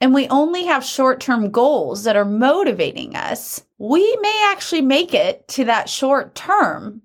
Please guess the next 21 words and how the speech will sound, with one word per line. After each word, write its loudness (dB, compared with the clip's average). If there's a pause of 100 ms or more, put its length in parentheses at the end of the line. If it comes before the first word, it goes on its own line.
but 2
we 4
will 4
never 0
stick -6
to 0
it -2
long -12
term. -18 (640)
That's 0
why 4
deprivation 0 (160)
in 2
dieting, 2 (300)
overwhelm 2
in 2
dieting, 0 (300)
strict -2 (140)
rules 0
in 0
dieting, 0